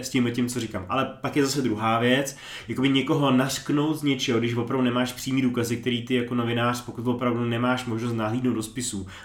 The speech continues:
A i tam je to dost vachlatý, protože vím, že když vznikaly některé ty články, které potom vyšly,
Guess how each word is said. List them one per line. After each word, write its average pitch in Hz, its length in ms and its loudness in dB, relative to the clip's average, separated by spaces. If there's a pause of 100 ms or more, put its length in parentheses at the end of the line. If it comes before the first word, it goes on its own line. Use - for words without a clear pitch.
A 127 60 0
i 131 60 0
tam 131 560 2
je 120 80 -2
to 123 100 2
dost 113 200 0
vachlatý, 113 420 -4
protože 117 180 0
vím, 120 140 0
že 123 60 4
když 120 140 4
vznikaly 113 320 -2
některé 117 240 -2
ty 120 80 -4
články, 117 400 -2
které 117 180 -6
potom 123 220 -2
vyšly, 120 420 2